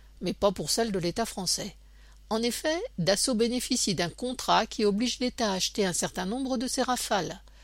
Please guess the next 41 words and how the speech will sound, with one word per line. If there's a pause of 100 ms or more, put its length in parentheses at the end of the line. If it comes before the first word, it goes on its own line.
(280)
Ce
que
Dassault
ne
vendra
pas
au
Brésil, (240)
il
le
vendra
donc
à
la
France. (760)
Chaque
Rafale
coûte
en
moyenne
plus
de
cent
millions
d'euros. (540)
Davantage
encore
avec
la
maintenance
et
la
modernisation
des
appareils, (340)
soit
plus
de
cent
cinquante
millions.